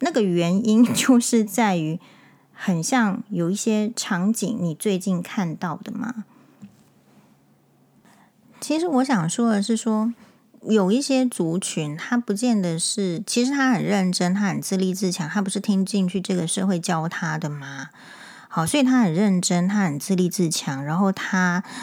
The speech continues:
呃，尽量的靠自己，不要靠别人，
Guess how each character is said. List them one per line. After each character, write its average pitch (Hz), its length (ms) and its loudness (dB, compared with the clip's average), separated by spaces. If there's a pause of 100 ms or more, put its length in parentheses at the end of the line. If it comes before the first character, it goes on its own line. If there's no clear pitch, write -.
(160)
呃， 151 280 -2
尽 226 220 4
量 214 140 4
的 170 100 2
靠 185 260 0
自 170 220 -2
己， 135 220 -2
不 - 140 -2
要 190 220 4
靠 180 320 0
别 151 300 -2
人， 147 400 0